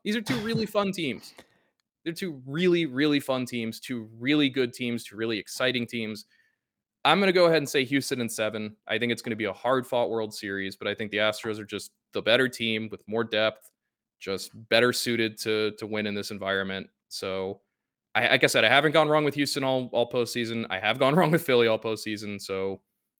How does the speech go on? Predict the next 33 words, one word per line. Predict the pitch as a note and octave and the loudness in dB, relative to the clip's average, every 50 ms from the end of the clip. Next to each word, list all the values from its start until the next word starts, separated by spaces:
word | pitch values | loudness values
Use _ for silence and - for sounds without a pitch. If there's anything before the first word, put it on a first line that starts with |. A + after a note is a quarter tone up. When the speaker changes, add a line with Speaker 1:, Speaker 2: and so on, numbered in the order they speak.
| _ _ | _ _
Speaker 1:
one | - A2 B2 C#3+ E3 | -4 2 4 6 6
of | E3 D#3 | 8 6
those | E3+ D#3+ D#3 | 6 4 4
two | - - D#3 C#3+ C3 | 2 2 2 2 2
must, | B2 B2 A#2+ - - - - - - | 0 -2 -2 -4 -6 -10 -14 -14 -6
must | A2+ A#2+ A#2+ - - | -4 -4 -4 -4 -4
be | B2+ A#2 | -6 -4
wrong | G#2+ G#2+ G2 F2+ F2+ F2+ | -2 -2 -2 -2 -4 -8
eventually. | F2+ F2 F2 - - B1 B1 C2 | -12 -14 -14 -14 -14 -12 -12 -12
So, | C#2 - - F#2 F#2+ F#2 F#2+ F#2 - _ _ _ _ _ _ _ _ _ _ _ _ _ _ _ _ _ _ _ _ _ _ _ | -12 -10 -10 -8 -8 -8 -8 -10 -12 _ _ _ _ _ _ _ _ _ _ _ _ _ _ _ _ _ _ _ _ _ _ _
or | - F#2+ | -14 -10
must | G2 G2 C3+ | -4 -2 -2
Speaker 2:
I'm | C#3+ | -2
Speaker 1:
be | C#3+ | 0
Speaker 2:
going | D3+ D3+ C#3 B2+ | 0 0 2 2
Speaker 1:
right. | B2 | 0
Speaker 2:
Houston | A#2+ A#2+ - - A2+ | 0 -2 -2 -2 -4
Speaker 1:
I | A#2 | -2
Speaker 2:
too. | - A#2 G#2+ G#2+ | -2 0 0 0
I'm | G#2 A#2 | 0 2
going | B2+ B2+ B2+ A#2+ A2 | 2 0 0 0 -2
Houston | - A2+ G#2+ - - - G#2+ G2+ G2 - - | -4 -4 -6 -6 -6 -6 -6 -4 -6 -6 -8
in | G2+ F#2+ | -10 -12
six. | - - - - D2+ - - - - - - - - - | -12 -12 -8 -8 -8 -8 -8 -12 -16 -18 -18 -18 -14 -8
Speaker 1:
Okay. | G#2+ G#2+ G2+ G2 G2 F#2+ | -6 -4 -4 -4 -4 -6
Speaker 2:
Um, | F2 E2+ F2+ F2+ F2+ D#2 - - | -6 -8 -8 -10 -12 -14 -14 -12
I | - A#2 | -12 -12
think | - - G#2 G2 F2+ | -10 -10 -12 -12 -8
that's | - F2 D#2 - - - - _ _ _ _ | -8 -8 -8 -8 -12 -18 -20 _ _ _ _
where | F2+ F2+ F#2 | -8 -8 -6
this | E2+ D#2+ - - - | -8 -8 -10 -10 -8
ends. | F2+ F#2 F2+ F2 F2+ - | -6 -6 -6 -6 -8 -12
But | - - A2+ G#2 F#2+ - | -2 2 2 2 2 0